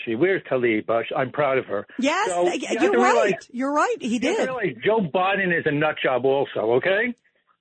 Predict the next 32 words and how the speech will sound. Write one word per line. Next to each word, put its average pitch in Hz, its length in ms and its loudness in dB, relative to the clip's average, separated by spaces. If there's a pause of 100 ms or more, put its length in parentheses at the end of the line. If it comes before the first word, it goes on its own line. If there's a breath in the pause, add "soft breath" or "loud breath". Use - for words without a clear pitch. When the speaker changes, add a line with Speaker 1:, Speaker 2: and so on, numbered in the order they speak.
(100)
Speaker 1:
He's 170 200 -2
a 156 60 0
nut 185 240 0
job. 190 180 2
He's 143 200 0
criminal, 202 540 0 (300 loud breath)
and 156 160 -2
he's 117 100 -4
dangerous. 170 500 2
And 165 160 -2
you 143 140 -2
see 202 100 2
what's 185 180 0
happened 156 440 -4 (280)
to 156 200 4
America 147 580 0 (380 loud breath)
in 160 140 -2
his 151 280 2
sta-, 160 340 -2
in 156 80 -4
his, 143 300 0
uh, 120 300 2 (560 loud breath)
uh, - 40 0
uh, 123 760 0 (480)
uh, 123 500 2 (280)
existence 139 540 0 (360)
in 123 120 0
one 139 160 2
and 156 100 2
a 131 40 0
half 123 160 -2
years. 131 300 2